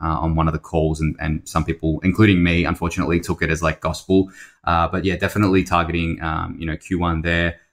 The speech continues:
And in terms of research into the other phases, so phase one specs come along really nicely as well. Uh, I think that's, uh,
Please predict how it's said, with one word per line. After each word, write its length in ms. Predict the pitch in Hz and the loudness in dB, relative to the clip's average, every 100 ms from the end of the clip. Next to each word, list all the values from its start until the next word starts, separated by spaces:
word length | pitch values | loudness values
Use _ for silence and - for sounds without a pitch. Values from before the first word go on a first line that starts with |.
| - | -4
And 100 | 87 | -2
in 60 | 87 | 2
terms 220 | 113 117 | 2 2
of 160 | 92 | 2
research 420 | 95 90 90 87 90 | 2 2 0 -2 -2
into 160 | 80 | -4
the 120 | 82 | -2
other 180 | 69 90 | -2 -2
phases, 560 | - 98 117 139 151 - | -2 -2 0 0 -2 0
so 100 | 85 | -2
phase 360 | - 92 92 | 2 0 0
one 440 | 90 87 87 85 78 | -2 -2 0 0 -2
specs 440 | - 85 82 - | -8 -4 -4 -4
come 160 | - 85 | -2 0
along 260 | 82 82 | 2 0
really 200 | 78 80 | 0 0
nicely 380 | 80 82 82 78 | 0 0 -2 -8
as 120 | 73 | -6
well. 400 | 87 107 123 123 | 0 2 2 0
Uh, 320 | - 82 82 - | -2 -2 -2 -4
I 60 | |
think 160 | 87 - | -6 -6
that's, 380 | 85 - - - | -6 -6 -10 -8
uh, 280 | 73 62 | -6 -6